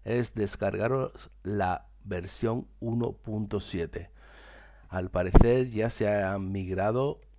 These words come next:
todos los servidores y, bueno,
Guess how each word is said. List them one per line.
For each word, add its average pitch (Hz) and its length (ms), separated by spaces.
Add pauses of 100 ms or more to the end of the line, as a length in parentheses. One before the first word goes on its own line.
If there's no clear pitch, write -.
(400)
todos 107 260
los 95 200
servidores 110 960
y, 95 460
bueno, 85 300